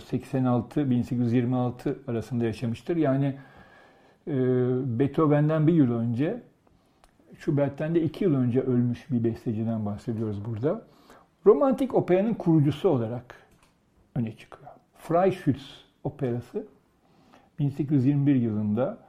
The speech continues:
bir operada aslında devrim yaratmış bir eserdir. Alman diline ve temalarına yönelim. Çünkü opera aslında Mozart'ın çoğu operasında olduğu gibi İtalyancadır.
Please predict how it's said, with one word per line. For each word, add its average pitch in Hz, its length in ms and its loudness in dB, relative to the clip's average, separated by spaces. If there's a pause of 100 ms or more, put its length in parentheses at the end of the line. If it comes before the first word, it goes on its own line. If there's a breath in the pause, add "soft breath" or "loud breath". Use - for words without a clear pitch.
(560 soft breath)
bir 135 100 0
operada 143 580 -4
aslında 151 300 -10
devrim 127 420 0
yaratmış 117 560 -4
bir 127 200 0 (120)
eserdir. 135 600 -2 (760 loud breath)
Alman 165 640 2 (160)
diline 123 640 0 (320)
ve 120 280 -2 (200)
temalarına 117 580 2
yönelim. 120 460 0
Çünkü - 160 -20
opera 139 460 -4 (120)
aslında 131 460 -4 (320)
Mozart'ın 120 460 -6
çoğu 120 300 -4
operasında 117 420 -6
olduğu 117 160 -2
gibi 110 120 -4
İtalyancadır. 135 760 -2